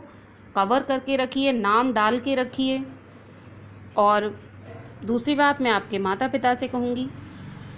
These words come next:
कि जिन बच्चों की फ़ीस रह गई है, कृपया जल्दी से जल्दी विद्यालय में अपने बच्चों की फ़ीस जमा करा दीजिए,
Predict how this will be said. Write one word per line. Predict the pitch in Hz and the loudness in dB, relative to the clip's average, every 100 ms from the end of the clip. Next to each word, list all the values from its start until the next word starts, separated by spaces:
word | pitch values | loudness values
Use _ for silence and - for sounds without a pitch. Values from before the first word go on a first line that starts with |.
| - - - - - - | -16 -16 -16 -14 -14 -4
कि | 247 262 - - - - - - - - | 0 0 -2 -8 -12 -14 -16 -18 -18 -6
जिन | 214 311 | 2 4
बच्चों | 262 233 240 | 4 2 -2
की | 233 247 | -2 -4
फ़ीस | 226 240 269 254 | -4 -2 -2 0
रह | 233 | 2
गई | 240 240 | 2 2
है, | 247 262 285 - | 0 -4 -8 -8
कृपया | - 214 214 220 254 214 | -2 0 2 0 -2 -6
जल्दी | 214 208 285 | -4 -2 -4
से | 269 | -2
जल्दी | 214 202 214 233 - | -2 -2 -2 -4 -6
विद्यालय | 196 185 202 196 202 | -4 0 0 2 0
में | 208 | -2
अपने | 202 185 190 | -4 -6 -4
बच्चों | 190 185 190 | -4 -4 -6
की | 202 | -6
फ़ीस | 202 233 | -4 -4
जमा | 240 240 233 | 0 0 0
करा | 233 226 | 0 0
दीजिए, | 233 226 254 | 0 -2 -4